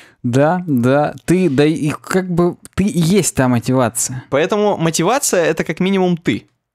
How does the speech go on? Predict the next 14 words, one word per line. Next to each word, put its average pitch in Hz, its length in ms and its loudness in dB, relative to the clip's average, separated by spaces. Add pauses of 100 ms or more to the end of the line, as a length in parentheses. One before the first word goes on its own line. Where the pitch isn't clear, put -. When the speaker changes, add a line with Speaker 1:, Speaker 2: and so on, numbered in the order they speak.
(500)
Speaker 2:
А 120 120 -4
как 131 160 -4
максимум 185 400 0
все, - 260 0
кто 156 140 -2
нас 123 160 0
слушает, 165 540 -2
знает, 139 440 0
пишет 135 260 -4
комментарии, 127 600 -2
потому 160 240 -2
что - 180 -2
иногда 170 380 -2
нас, 202 340 -4